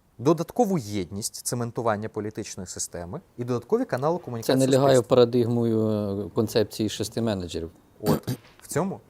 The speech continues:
Speaker 1: і проблема. Коли він
Speaker 2: Мгм.
Speaker 1: говорить про те, що в мене шість менеджерів, що я не можу розбити парламент тощо, це нам говорить про те, що він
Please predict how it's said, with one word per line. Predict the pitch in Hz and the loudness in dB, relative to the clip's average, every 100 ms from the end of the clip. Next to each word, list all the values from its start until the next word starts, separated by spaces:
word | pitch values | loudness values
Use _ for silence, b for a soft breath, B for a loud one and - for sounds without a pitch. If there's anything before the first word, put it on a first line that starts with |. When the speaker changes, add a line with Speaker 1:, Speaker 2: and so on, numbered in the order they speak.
| - | -14
Speaker 1:
і | |
проблема. | - 117 95 78 85 | -10 -8 -8 -10 -10
Коли | - 113 | -2 0
він | 120 | 0
Speaker 2:
Мгм. | 131 | -2
Speaker 1:
говорить | 107 92 82 | -4 -6 -8
про | - - | -14 -12
те, | 85 | -12
що | - | -12
в | 85 | -14
мене | 80 78 - | -14 -16 -12
шість | - 208 | -10 -8
менеджерів, | 160 143 123 117 104 - | -6 -8 -10 -12 -14 -12
що | 98 | -10
я | 85 | -8
не | |
можу | 101 196 | -6 -8
розбити | 190 196 - | -8 -10 -8
парламент | - 147 117 92 95 | -6 -4 -6 -8 -10
тощо, | 98 76 - - b b b | -12 -12 -18 -20 b b b
це | - | -10
нам | 131 | -8
говорить | 101 135 - | -6 -8 -8
про | 98 | -8
те, | 156 | -8
що | - 98 | -8 -8
він | 120 | -10